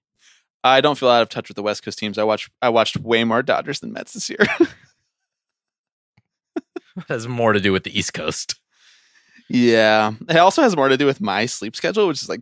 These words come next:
Speaker 1: deeply <laughs> fucked. Like,
Speaker 2: <laughs>
Speaker 1: deeply fucked these days. Like, maybe as bad or worse as it was in college, just to
Speaker 2: Uh,
Speaker 1: let you know, just to give, like, you a personal
Speaker 2: that
Speaker 1: update
Speaker 2: actually
Speaker 1: about my life.
Speaker 2: kind of scares me.
Speaker 1: I know.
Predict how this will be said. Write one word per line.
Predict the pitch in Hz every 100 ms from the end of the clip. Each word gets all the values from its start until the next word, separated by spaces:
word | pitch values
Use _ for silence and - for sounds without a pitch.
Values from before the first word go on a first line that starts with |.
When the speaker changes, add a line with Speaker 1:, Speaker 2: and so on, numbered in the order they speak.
| -
Speaker 1:
deeply | - 180 -
<laughs> |
fucked. | 151 - - _
Like, | - 104 117 -
Speaker 2:
<laughs> | _ _
Speaker 1:
deeply | 143 160 165 - - -
fucked | - - - - - -
these | 190 -
days. | 147 190
Like, | 165
maybe | 185 156 165 151
as | 131 131 131
bad | 131 117
or | 110
worse | 107 107 -
as | 104
it | 87
was | 98
in | - -
college, | - 50 -
just | 190 117
to | -
Speaker 2:
Uh, |
Speaker 1:
let | - -
you |
know, | - -
just | - -
to | 160
give, | 120
like, | 113 -
you | 131 117
a |
personal | - - - 123
Speaker 2:
that | 110 123
Speaker 1:
update | 120
Speaker 2:
actually | 123 147
Speaker 1:
about | 131 98
my | 101
life. | 190 196
Speaker 2:
kind | 110
of | 101 85
scares | - - 92 90 -
me. | 71 76
Speaker 1:
I | 117
know. | 110 107